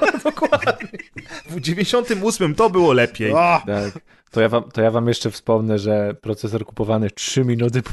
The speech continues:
Speaker 3: premierze, czwartego listopada, ma aktualnie datę na piętnasty marca, aczkolwiek to jest umowna data, no bo jakaś musi być wpisana w
Speaker 2: No,
Speaker 3: system,
Speaker 2: umówmy
Speaker 3: nie oszukujmy
Speaker 2: się,
Speaker 3: się.
Speaker 2: tak.
Speaker 3: Ale tak jak przy zakupie kart graficznych, tak, tak,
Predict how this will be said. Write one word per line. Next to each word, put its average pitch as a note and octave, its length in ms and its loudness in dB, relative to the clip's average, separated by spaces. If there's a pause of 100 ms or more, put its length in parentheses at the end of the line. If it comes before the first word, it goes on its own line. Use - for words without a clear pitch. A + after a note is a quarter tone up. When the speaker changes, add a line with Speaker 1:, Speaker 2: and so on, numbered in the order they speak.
(140)
Speaker 3:
premierze, B2 440 2
czwartego C3 520 2
listopada, B2+ 720 2 (420)
ma B2 200 2
aktualnie C3+ 540 2
datę C#3 240 2
na C3 120 0
piętnasty C#3+ 480 -2
marca, D3 280 2
aczkolwiek C#3 300 2
to C#3+ 60 2
jest C3+ 120 2
umowna B2+ 460 2
data, G#2+ 320 2
no G#2 100 -4
bo G#2+ 120 0
jakaś A2 260 -2
musi A2+ 180 -10
być G#2+ 160 -6
wpisana G#2+ 360 -10
w - 20 -10
Speaker 2:
No, - 60 -12
Speaker 3:
system, B2+ 200 -8
Speaker 2:
umówmy G2+ 140 -8
Speaker 3:
nie G#2+ 60 -6
oszukujmy A2 380 -4
Speaker 2:
się, - 60 -14
Speaker 3:
się. A2+ 60 -2
Speaker 2:
tak. B2 120 -6 (480)
Speaker 3:
Ale B2 400 2
tak C#3+ 180 -2
jak C3 120 -2
przy - 140 -8
zakupie B2+ 340 0
kart A#2+ 200 0
graficznych, B2 440 -2
tak, - 160 -4
tak, B2+ 160 0